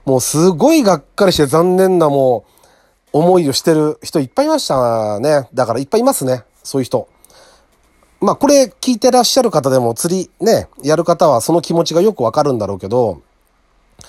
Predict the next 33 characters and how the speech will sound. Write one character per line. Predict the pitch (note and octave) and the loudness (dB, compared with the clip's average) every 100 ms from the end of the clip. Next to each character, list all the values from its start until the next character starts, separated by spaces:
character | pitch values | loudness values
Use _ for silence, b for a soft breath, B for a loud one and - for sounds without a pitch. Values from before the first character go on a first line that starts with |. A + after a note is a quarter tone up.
| B B B B B B _ | B B B B B B _
だ | G#3 | 0
か | G3 | 2
ら | C#3+ | 2
そ | G3+ | 2
れ | B3+ | 2
で、 | B3+ C4 D3+ | 4 4 4
あ | F2 - G#2+ | 0 -8 -4
の、 | G#2+ G2+ G2 F#2+ F#2 _ b b b _ - | -2 -2 -2 -4 -8 _ b b b _ -4
も | |
う | C3 | 0
ど | D#3 A#3+ D#4 | 2 2 4
う | E4 | 2
し | |
て | - | 2
も | A3 | 0
釣 | D3 D3 | 0 -2
り | |
が | C3+ | -2
し | - | 0
た | C3+ | 0
い | |
か | A#2+ | 0
ら、 | A2 G#2 | -2 -2
そ | B3+ | -2
う | D4 | 2
な | D4 | 2
る | E3+ | 2
と | D#3 B2+ G#2+ | 0 0 -2
も | A#2 A2+ G2 A2+ | -2 -2 -4 -4
う | |
あ | F3+ | -2
と | D#3+ | 0
は | A#2 G2 D2+ | 0 -2 -8